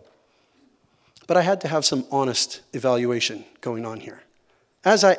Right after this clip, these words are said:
asked those questions of myself, I then thought about the year. And I thought, "How often throughout the course of the year is that true of me?" And I humbly submit that I think it's more rare than it is constant.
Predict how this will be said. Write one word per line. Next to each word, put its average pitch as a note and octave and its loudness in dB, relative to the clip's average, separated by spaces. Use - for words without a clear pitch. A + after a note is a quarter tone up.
asked F#3 2
those F3 0
questions C#3+ 0
of C3 -6
myself, B2 0
I F#3+ 4
then B3 2
thought A3 2
about F#3 0
the D#3 -4
year. C#3+ -2
And A3 2
I A3+ 8
thought, A#3+ 2
"How B3 6
often G#3 2
throughout F3+ 2
the E3 -2
course F3+ 2
of D3+ -8
the D#3+ -6
year D#3 4
is A#3+ 4
that C3 2
true B2 -4
of G#2+ -10
me?" G#2+ -12
And D3+ -6
I E3 -2
humbly G#3 0
submit D3 0
that C#3+ -2
I C#3+ 2
think C#3 -6
it's C3+ -6
more C3+ -2
rare B2 0
than A#2+ -6
it A2+ -6
is A#2 -4
constant. - -12